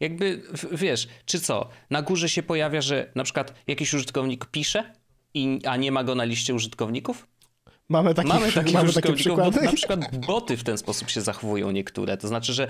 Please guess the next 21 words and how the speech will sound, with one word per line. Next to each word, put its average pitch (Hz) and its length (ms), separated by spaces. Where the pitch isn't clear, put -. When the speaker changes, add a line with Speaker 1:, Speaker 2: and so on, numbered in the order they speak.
Speaker 1:
funkcjonują 156 600
Speaker 2:
prawda. 151 120
Speaker 1:
jako 139 220
użytkownik. 120 800
Speaker 2:
Mamy 165 180
takiego 180 380
bota, 160 420
yy, 139 960
k-, - 100
do, 151 600
na 151 160
grupie, 151 760
yy, 135 200
z, 135 280
z 143 120
Magicami, 147 520
Speaker 1:
No. 95 180
Speaker 2:
który 151 280
nazywa 147 420
się 139 460
Stanisław. 139 720